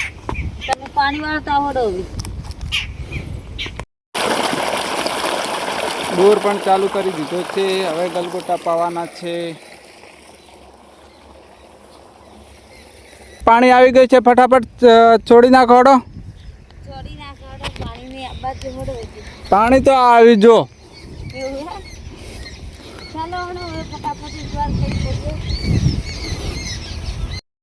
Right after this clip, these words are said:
Speaker 2: આજે તો બધા ગલગોટા વાવી દીધા છે પિનલ સીડ્સના. કેવી મજા આવી વાવવાની?
Speaker 1: બહુ મજા આવી, પણ પાણી ભેળું ને ભેળું આવ્યું.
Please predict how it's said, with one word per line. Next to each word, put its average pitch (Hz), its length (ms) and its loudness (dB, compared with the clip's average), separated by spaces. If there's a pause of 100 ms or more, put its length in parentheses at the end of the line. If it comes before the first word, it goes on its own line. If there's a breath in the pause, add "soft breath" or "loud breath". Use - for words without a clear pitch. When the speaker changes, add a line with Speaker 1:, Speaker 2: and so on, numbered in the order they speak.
(360)
Speaker 2:
આજે 202 300 6
તો 240 160 6
બધા 208 380 6
ગલગોટા 214 460 6
વાવી 208 260 8
દીધા 185 320 6
છે 196 240 6
પિનલ 185 400 6
સીડ્સના. 180 760 4 (720 loud breath)
કેવી 233 200 8
મજા 233 340 8
આવી 233 220 8
વાવવાની? 220 640 6 (420)
Speaker 1:
બહુ 277 200 -2
મજા 285 320 -2
આવી, 277 220 0
પણ 285 160 -6
પાણી 269 380 -6
ભેળું 247 300 -2
ને 277 60 -10
ભેળું 254 400 2
આવ્યું. 277 240 0